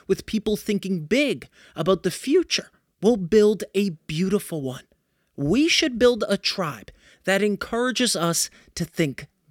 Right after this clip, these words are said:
bigger, that challenges the norm, that questions the boundaries of what's possible, that pushes us to think on an entirely new level. Once we get rid of the boat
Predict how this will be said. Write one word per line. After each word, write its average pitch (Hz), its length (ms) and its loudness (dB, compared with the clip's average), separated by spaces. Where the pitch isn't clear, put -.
bigger, - 380 -4
that - 220 -6
challenges 208 840 0
the 175 140 2
norm, 180 600 -2
that - 240 -4
questions 262 640 0
the 220 120 2
boundaries 196 840 -2
of 170 180 4
what's 190 300 2
possible, - 800 -4
that 214 260 -8
pushes 339 460 0
us - 360 -2
to 208 100 0
think 302 480 -2
on 214 140 2
an 220 100 4
entirely 240 960 -2
new 214 200 2
level. 202 720 0
Once 214 460 0
we 320 180 2
get 269 300 0
rid 185 300 -2
of 180 140 0
the 185 120 2
boat 202 420 2